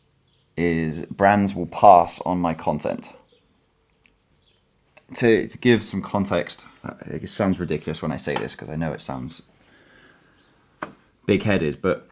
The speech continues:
if I'm running at an, an average of one million views per video on TikTok and an engagement rate, I think the last time I checked it was, like, twenty-two percent, that I know,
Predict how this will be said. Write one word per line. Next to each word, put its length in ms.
if 140
I'm 160
running 240
at 80
an, 280
an 120
average 380
of 140
one 200
million 580
views 360
per 260
video 320
on 100
TikTok 640
and 100
an 100
engagement 600
rate, 460
I 40
think 120
the 80
last 200
time 120
I 40
checked 360
it 40
was, 160
like, 200
twenty-two 520
percent, 500
that 380
I 100
know, 240